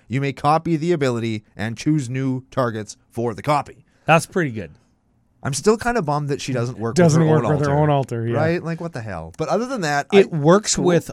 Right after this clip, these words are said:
Speaker 2: Altar of Dementia.
Speaker 1: Yeah?
Speaker 2: Now, most, mostly, people have Altar of Dementia to go infinite and win.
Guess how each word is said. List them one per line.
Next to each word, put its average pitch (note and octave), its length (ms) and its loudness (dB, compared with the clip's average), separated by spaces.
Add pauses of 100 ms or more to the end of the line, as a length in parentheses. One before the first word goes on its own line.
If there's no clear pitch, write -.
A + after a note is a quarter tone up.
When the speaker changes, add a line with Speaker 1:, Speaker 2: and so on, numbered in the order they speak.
Speaker 2:
Altar D3 340 4
of B2+ 80 0
Dementia. A2 640 -4 (320)
Speaker 1:
Yeah? A2+ 240 -8 (460)
Speaker 2:
Now, D3 180 0
most, D#3 600 0
mostly, A#3 800 4 (720)
people G3+ 360 0
have D#3+ 340 0
Altar C#3+ 340 0
of C#3+ 80 -2
Dementia C3+ 400 -4
to A2+ 100 -8
go G#2+ 160 -6
infinite D3+ 420 -4
and A#2+ 200 -6
win. C3 360 -6